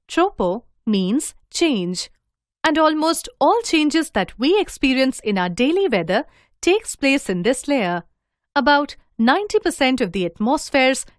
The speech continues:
total mass is contained within this layer. Stratosphere. It is the second major layer of the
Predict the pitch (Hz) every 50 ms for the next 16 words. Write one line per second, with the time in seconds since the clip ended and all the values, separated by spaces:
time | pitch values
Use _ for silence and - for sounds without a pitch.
0 | _ _ - 330 359 359 - 392 403 370 269 190 175 170 208 254 - - - _
1 | _ _ 247 233 - - - 202 180 180 - - 277 302 320 311 294 - _ _
2 | _ - 359 - 214 175 175 170 220 247 - - 269 254 208 180 170 170 180 -
3 | _ _ _ _ _ _ _ _ _ _ _ _ - - - - 330 330 381 -
4 | 285 202 180 - - - 185 175 170 175 170 - _ _ _ _ _ _ _ _
5 | _ - 339 - 339 294 - - 320 294 - - - 359 381 370 - 453 403 330
6 | 285 277 269 - 277 262 247 233 233 240 240 240 - 202 185 - 208 - -